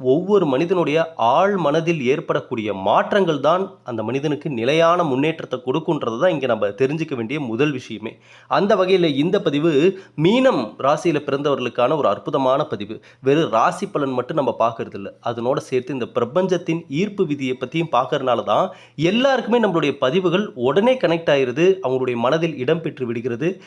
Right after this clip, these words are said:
கடல் கடந்து இங்க பல நாடுகளுக்கும் வெளிநாடுகளுக்கும் நம்ம பதிவுகள் மற்றவர்களுடைய அந்த கண்களில் பட்டு பார்த்து அவர்களுடைய மனதிலும் இடம்பெற்றிருக்கு. ரொம்ப சந்தோஷம், ரொம்ப மகிழ்ச்சி. அந்த வகையில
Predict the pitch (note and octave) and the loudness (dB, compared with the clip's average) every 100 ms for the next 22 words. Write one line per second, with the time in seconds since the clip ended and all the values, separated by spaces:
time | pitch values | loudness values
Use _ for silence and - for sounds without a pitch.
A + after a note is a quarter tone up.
0 | - _ - D#3+ G#3 G#3+ F#3+ G#3 A3+ G3 | -20 _ 0 2 2 2 2 2 2 2
1 | E3+ D3 F#3+ G3+ E3+ C3+ G2+ - - _ | 0 2 4 6 4 4 0 -4 -14 _
2 | C#3+ F3+ G3+ G3 F#3+ F#3+ D3+ C#3 F3+ F#3+ | 2 4 4 4 2 2 2 4 4 4
3 | F#3 F3+ F3 G3+ F#3+ C#3 C#3 C#3 C#3 F3 | 2 0 0 2 2 2 0 0 2 4
4 | E3+ E3+ E3+ - - B2+ A#2+ D3 C#3 B2+ | 4 2 0 -4 -6 -4 -2 0 2 2
5 | B2 A2+ G#2 - _ _ A#2+ A#2 A2+ A2+ | 2 2 0 -6 _ _ -2 -2 -2 0
6 | C3+ D#3+ F3+ C#3+ C3+ B2 E3 F#3+ F#3+ - | 0 2 2 2 -2 -2 0 0 -2 -14
7 | _ - C3+ E3+ D#3+ E3+ F3+ F3+ C3 C#3+ | _ 2 4 2 2 0 2 0 0 0
8 | C#3 C3 B2 B2 D3+ D3+ E3 F3+ B2 C#3 | 2 2 2 2 0 0 -2 -4 -2 -2
9 | C3+ B2 A2+ C3+ F#3 F#3+ - _ C#3+ F#3 | 0 -4 -6 -2 -2 -2 -12 _ 0 2
10 | G#3+ F3 D3 D3+ - F#3+ C3 B2 D#3 E3+ | 0 0 -2 -2 0 -2 -2 -4 -2 -2
11 | B2 C#3 C3+ F#3 G3 - A#2+ B2+ B2+ C3 | -2 -2 -2 -4 -4 -8 -8 -4 0 0
12 | D3 D3+ | 0 0